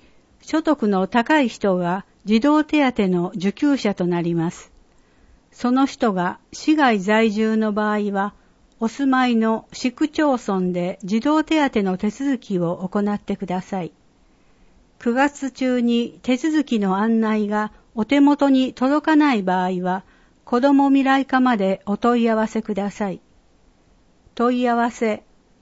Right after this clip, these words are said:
子ども未来課、電話、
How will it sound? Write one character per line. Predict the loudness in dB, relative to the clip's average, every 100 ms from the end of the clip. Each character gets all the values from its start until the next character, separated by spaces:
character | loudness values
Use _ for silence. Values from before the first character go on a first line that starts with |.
| _ -8
子 | -2
ど | 2 4
も | 4
未 | 2 0
来 | 0 -2
課、 | -2 -4 -4 -8 _ _ _ _ _ -6
電 | -2 0 0 0
話、 | -2 -4